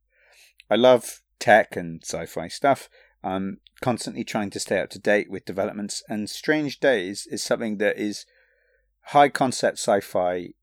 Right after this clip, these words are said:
the idea that you can, um, record people's dreams or memories, and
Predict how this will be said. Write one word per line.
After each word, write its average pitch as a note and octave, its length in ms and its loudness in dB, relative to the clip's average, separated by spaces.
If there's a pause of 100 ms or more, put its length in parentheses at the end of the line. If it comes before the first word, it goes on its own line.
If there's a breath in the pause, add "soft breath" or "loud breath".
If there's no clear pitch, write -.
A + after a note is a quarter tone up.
the G#2 160 -2
idea G#2 440 4
that F#2+ 200 -4
you G2 180 -4
can, F#2+ 440 -6 (880)
um, G2 240 0
record A2 520 0
people's F#2 640 -8 (560)
dreams C#3 360 4
or G2+ 80 2
memories, G#2+ 580 -2
and F#2 260 -6